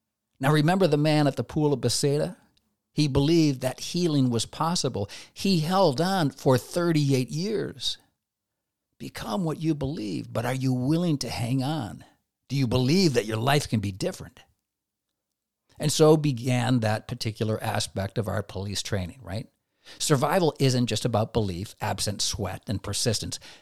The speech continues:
That specific training culminated in a day aptly named The Will to Survive. And, and the drill instructors, they worked us out beyond exhaustion.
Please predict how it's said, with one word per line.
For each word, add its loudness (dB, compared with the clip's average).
That -2
specific -2
training -2
culminated 0
in 0
a 0
day 4
aptly 2
named 2
The 4
Will 6
to -2
Survive. -2
And, 0
and 2
the 2
drill 6
instructors, -6
they 0
worked 2
us 2
out 0
beyond 0
exhaustion. -10